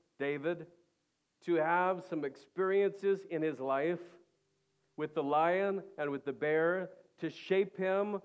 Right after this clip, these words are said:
for this moment in time. David had absolutely no idea any of this was on the horizon when he left home that day. But he believed in God's cause, and that's where it starts.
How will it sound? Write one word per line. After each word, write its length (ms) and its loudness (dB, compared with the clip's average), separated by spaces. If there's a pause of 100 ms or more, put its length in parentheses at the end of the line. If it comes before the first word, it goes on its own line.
(200)
for 140 2
this 240 -2
moment 500 0
in 80 -8
time. 560 0 (1300)
David 560 4 (160)
had 260 4 (140)
absolutely 800 6
no 200 4
idea 480 2 (500)
any 200 4
of 100 2
this 240 -4
was 160 -4
on 160 0
the 60 2
horizon 600 0 (320)
when 140 -4
he 80 -2
left 260 0
home 240 -2
that 200 -6
day. 220 -6 (1300)
But 120 2
he 180 0
believed 540 2
in 160 0
God's 340 4
cause, 340 0
and 100 2
that's 220 2
where 140 2
it 100 -6
starts. 680 -2